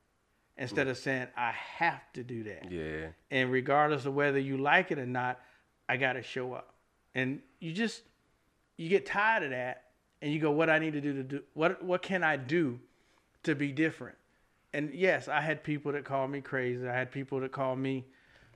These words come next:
Speaker 1: a dreamer. But I tell you what.
Speaker 2: That's usually how it go, though. That's usually how it
Speaker 1: Oh,
Speaker 2: go.
Speaker 1: yeah. But
Speaker 2: That's
Speaker 1: the
Speaker 2: usually
Speaker 1: dream
Speaker 2: how
Speaker 1: is
Speaker 2: it go.
Speaker 1: coming true.
Speaker 2: Oh, yeah, for sure. I know that's right. Yeah.
Speaker 1: The dream is coming, and I'm, and I'm enjoying it.
Speaker 2: Yeah.
Speaker 1: I'm enjoying it.
Speaker 2: So speaking on the dream, before we close out,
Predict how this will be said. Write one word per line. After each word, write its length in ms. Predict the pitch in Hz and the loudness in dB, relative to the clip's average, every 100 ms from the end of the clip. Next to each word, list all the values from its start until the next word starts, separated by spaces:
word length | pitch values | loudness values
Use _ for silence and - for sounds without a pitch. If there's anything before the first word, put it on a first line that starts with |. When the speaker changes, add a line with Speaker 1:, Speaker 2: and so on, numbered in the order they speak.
| - | -4
Speaker 1:
a 100 | 127 | -4
dreamer. 640 | 120 139 170 175 117 135 - _ _ _ _ _ _ _ _ _ _ | 0 4 6 4 2 -6 -16 _ _ _ _ _ _ _ _ _ _
But 100 | 117 | -2
I 60 | 123 | -2
tell 200 | 123 160 | 4 6
you 200 | 147 135 | 6 2
what. 520 | 139 175 190 143 123 | 2 4 4 0 -2
Speaker 2:
That's 200 | 170 185 | -2 2
usually 300 | 180 139 117 | 4 4 4
how 160 | 104 85 | 2 2
it 120 | 82 | 0
go, 140 | 82 | -4
though. 140 | 80 80 | -2 0
That's 160 | 156 185 | 2 2
usually 240 | 139 110 | 0 0
how 100 | 92 | 2
it 40 | 147 | 10
Speaker 1:
Oh, 120 | 226 | 10
Speaker 2:
go. 40 | 147 | 10
Speaker 1:
yeah. 160 | 113 98 - - - | 4 -2 -16 -20 0
But 60 | |
Speaker 2:
That's 100 | 151 | 0
Speaker 1:
the 40 | 151 | 2
Speaker 2:
usually 40 | 123 170 | 6 6
Speaker 1:
dream 60 | |
Speaker 2:
how 20 | 160 | 6
Speaker 1:
is 80 | |
Speaker 2:
it 40 | - | 4
go. 60 | 160 | 2
Speaker 1:
coming 160 | 143 | 2
true. 280 | 131 202 180 | 0 0 4
Speaker 2:
Oh, 100 | - | 6
yeah, 160 | 143 131 | 6 6
for 100 | 120 | 4
sure. 180 | 165 135 | 4 6
I 80 | 123 | 6
know 120 | 147 | 6
that's 120 | 151 | 4
right. 200 | 131 113 | 4 4
Yeah. 280 | 120 117 98 - | 4 4 4 -2
Speaker 1:
The 100 | 139 | -4
dream 260 | 143 156 | 2 2
is 80 | 147 | 2
coming, 300 | 143 160 156 | 0 0 2
and 80 | 143 | 4
I'm, 160 | 202 233 | 4 4
and 260 | 160 143 | 0 0
I'm 160 | 185 208 | 2 2
enjoying 460 | 185 190 220 202 | 0 -2 -2 -6
it. 80 | 147 - | -12 -4
Speaker 2:
Yeah. 280 | 127 117 95 | 0 0 0
Speaker 1:
I'm 160 | 160 | 0
enjoying 500 | 202 185 175 202 196 | -2 -2 -2 -2 -4
it. 100 | 131 - _ _ - | -8 -16 _ _ -20
Speaker 2:
So 200 | - 143 | -2 0
speaking 480 | 139 - 185 - 165 | 0 2 2 2 0
on 340 | 147 135 117 | 0 0 -2
the 80 | 107 | -2
dream, 640 | 98 101 120 127 101 95 98 | -6 -6 -4 -4 -4 -6 -8
before 300 | 101 120 113 | -4 0 0
we 80 | |
close 340 | 113 113 104 101 | 0 0 0 -2
out, 240 | 107 87 | -6 -6